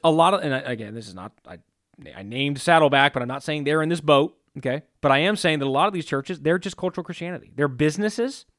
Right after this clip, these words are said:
that are run on the, on the engine of Bible, church, Jesus, you know, Christianity.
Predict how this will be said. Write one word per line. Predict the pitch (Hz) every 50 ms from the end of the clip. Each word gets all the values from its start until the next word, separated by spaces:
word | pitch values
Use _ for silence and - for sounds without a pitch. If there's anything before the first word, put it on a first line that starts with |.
| _ _ -
that | 143 139
are | 135 127 120
run | 123 127 147 160 170 196 220 240 233 _ _ _ _ -
on | 139 139 135 131
the, | 127 123 113 113 _ _ _
on | - 127 127 127
the | 123 117 - _ -
engine | 180 190 202 220 214 180 220 233 247 254 277 285 - - - _ - - - - _ _ _ _ _ -
of | 151 151 151 147 143 143 139 135 127 123 - - _ _ _ _ _ _ _ _ _ -
Bible, | 117 110 127 135 160 170 175 175 185 180 160
church, | - - - 175 170 170 170 - - -
Jesus, | 135 135 147 160 165 160 139 151 156 151 143 - - - - -
you | - 135
know, | 123 113
Christianity. | 110 - 151 139 - - 131 113 95 85 69 57 -